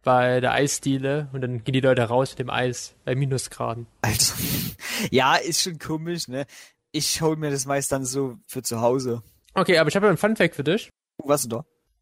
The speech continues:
Speaker 1: Auch zum Thema Eis.
Speaker 2: Was?
Speaker 1: Äh, ich habe eine Frage an dich. Äh, wer denkst denn du, hat das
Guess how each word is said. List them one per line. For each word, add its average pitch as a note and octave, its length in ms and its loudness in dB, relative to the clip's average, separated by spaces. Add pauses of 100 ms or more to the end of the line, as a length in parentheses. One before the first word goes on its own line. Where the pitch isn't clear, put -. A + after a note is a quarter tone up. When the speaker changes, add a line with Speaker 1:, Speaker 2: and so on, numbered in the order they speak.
(140)
Speaker 1:
Auch G3 160 4
zum F#3 160 -2
Thema C#3+ 320 4
Eis. D#3+ 400 2 (100)
Speaker 2:
Was? - 400 -4 (460)
Speaker 1:
Äh, E3 260 6
ich - 100 0
habe A#3 100 2
eine A#3 80 4
Frage F#3 220 4
an B2+ 60 0
dich. B2+ 200 -8
Äh, D#3+ 80 0 (400)
wer C#3+ 340 0
denkst C#4 440 0
denn B3+ 100 -4
du, A#3 200 0
hat - 200 -2
das A3+ 120 -2